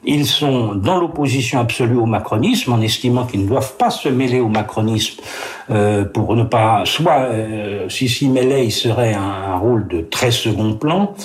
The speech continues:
et serait associé au pouvoir et à son bilan en deux mille vingt-sept. Donc, ils se tiennent à distance,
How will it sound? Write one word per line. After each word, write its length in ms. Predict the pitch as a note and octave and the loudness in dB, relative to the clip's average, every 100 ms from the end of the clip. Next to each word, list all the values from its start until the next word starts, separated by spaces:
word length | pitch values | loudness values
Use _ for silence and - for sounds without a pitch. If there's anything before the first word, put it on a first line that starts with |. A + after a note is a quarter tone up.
| - - - | -14 -14 -6
et 400 | C3 B2 A#2+ A2 | 0 2 2 0
serait 320 | G2+ - B2 A#2+ | -2 -2 2 2
associé 580 | A#2+ B2 A2+ C#3 B2+ | 2 0 0 0 0
au 100 | G#2+ | 0
pouvoir 500 | G2 G2+ G2 D#3 A#2+ | -2 -4 0 2 2
et 80 | A2 | 0
à 40 | G2+ | -2
son 220 | - G#2 | -2 -2
bilan 480 | F2+ A2+ C#3 E3 D#3 | 0 0 2 0 0
en 120 | B2+ | 0
deux 120 | A#2 | 2
mille 220 | B2 A#2 | 2 2
vingt-sept. 540 | G#2+ G#2 - F#2+ - - | 0 -2 -2 -6 -10 -4
Donc, 280 | C3+ D#3 - - | -2 -2 -4 -6
ils 180 | D3+ C#3+ | -6 -2
se 120 | D#3+ | -2
tiennent 320 | B2 D#3 C#3 | 0 0 0
à 40 | A#2 | 0
distance, 720 | A2 - - D#3 D#3+ - | -2 -4 0 0 0 -4